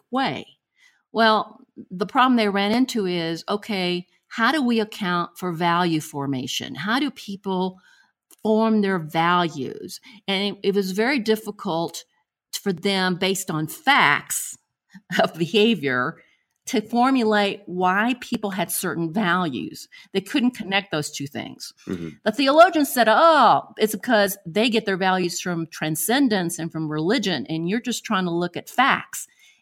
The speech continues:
Speaker 1: And the, and the social scientists are saying, "You can't, you can't show us, you know,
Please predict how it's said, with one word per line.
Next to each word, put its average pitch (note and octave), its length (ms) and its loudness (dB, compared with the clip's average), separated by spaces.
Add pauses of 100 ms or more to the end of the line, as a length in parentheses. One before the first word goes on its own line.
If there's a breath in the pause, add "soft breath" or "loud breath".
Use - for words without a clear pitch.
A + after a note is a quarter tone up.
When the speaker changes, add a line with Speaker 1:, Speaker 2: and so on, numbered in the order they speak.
(100)
Speaker 1:
And F#3 260 -2
the, F3 360 2
and F3 220 -2
the E3 300 -2 (320)
social F3 340 -6
scientists C4 580 0
are F#3+ 60 -2
saying, F3 600 0 (160)
"You A3+ 180 0
can't, B3+ 460 -2
you G#3+ 280 -6
can't - 360 -2 (160)
show C4 460 4
us, E3+ 420 2 (300)
you F3 140 0
know, D3+ 160 -2